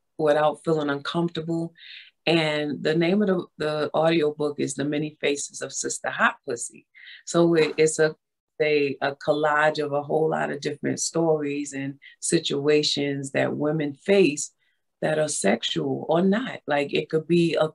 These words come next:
thought, it could be something that they acted on, but these are professional women who just tap into their sexuality.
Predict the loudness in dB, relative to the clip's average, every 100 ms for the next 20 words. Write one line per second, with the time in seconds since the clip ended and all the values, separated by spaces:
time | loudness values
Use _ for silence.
0 | -4 -2 -2 -2 -2 -2 -2 -4 -4 -4
1 | -4 -4 -4 -4 -2 -4 0 0 0 -2
2 | -4 -4 -6 -8 -18 -20 _ _ 2 4
3 | 4 2 2 2 0 -4 -2 2 2 4
4 | 2 2 2 -2 0 -4 -6 _ -20 0
5 | 2 4 2 -2 0 0 2 -2 0 0
6 | 0 -2 -6 _ _ _ _ _ _ 0
7 | 4 4 2 0 -2 -2 -2 -4 -4 -8
8 | -8 -14 -16